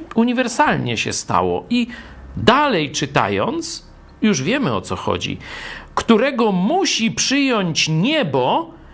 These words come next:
aż do czasu odnowienia wszech rzeczy,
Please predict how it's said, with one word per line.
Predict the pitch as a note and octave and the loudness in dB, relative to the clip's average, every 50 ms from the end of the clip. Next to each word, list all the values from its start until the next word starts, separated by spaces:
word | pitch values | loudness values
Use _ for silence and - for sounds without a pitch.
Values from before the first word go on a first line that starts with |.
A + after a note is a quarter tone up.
| - - - - - | -20 -20 -16 -2 4
aż | - G3+ B3+ C4+ C4 A3+ F#3+ | 6 6 6 6 2 0 0
do | E3 F3 E3 D#3 | 0 0 0 0
czasu | E3 - G#3+ A3+ B3 C4+ B3+ - D4 D#4 D#4 C4+ - | 0 0 0 2 2 2 0 0 0 -2 -2 0 0
odnowienia | G#3 F#3 D3 E3 E3 E3 D#3+ D3+ C3 C#3 F3+ A#3 C4 C#4 C#4 C#4 C4 | 0 0 2 0 2 2 0 0 0 2 2 2 2 2 0 0 0
wszech | A#3 - - - C4+ C4 A3+ F3+ | -2 -2 -2 0 0 0 0 0
rzeczy, | D#3 F#3+ B3+ B3 - - - - B2 - | 0 0 0 0 0 -2 -4 -4 -4 -4